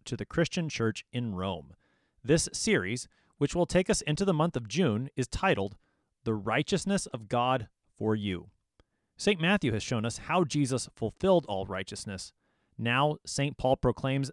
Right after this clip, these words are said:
that this righteousness of God is for us.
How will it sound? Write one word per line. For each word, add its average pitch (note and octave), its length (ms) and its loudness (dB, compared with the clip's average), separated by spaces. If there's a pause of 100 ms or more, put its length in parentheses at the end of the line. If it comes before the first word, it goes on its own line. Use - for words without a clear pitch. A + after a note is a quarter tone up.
that A2 200 -4
this D3 320 0
righteousness B2 640 -2
of F#2+ 140 -10
God C#3 400 -2 (460)
is B2 240 0
for - 280 -10
us. - 440 -4